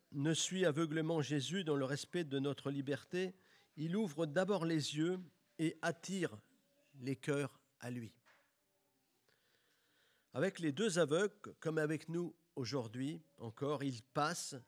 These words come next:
et nous invite à marcher dans ses pas. Les deux hommes reconnaissants suivent désormais en connaissance de cause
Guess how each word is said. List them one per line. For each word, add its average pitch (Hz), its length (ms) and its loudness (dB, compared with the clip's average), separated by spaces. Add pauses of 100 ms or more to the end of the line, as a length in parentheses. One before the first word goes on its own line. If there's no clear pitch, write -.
(280)
et 147 80 2
nous 160 220 2
invite 165 380 2
à 143 80 0
marcher 147 400 0
dans 131 100 -2
ses 120 200 -8
pas. 110 260 -10 (1800)
Les 147 100 2
deux 185 240 6
hommes 214 100 6
reconnaissants 175 580 2
suivent 175 300 -6
désormais 160 480 2
en 156 100 2
connaissance 151 560 -2
de 135 100 -4
cause 143 440 -4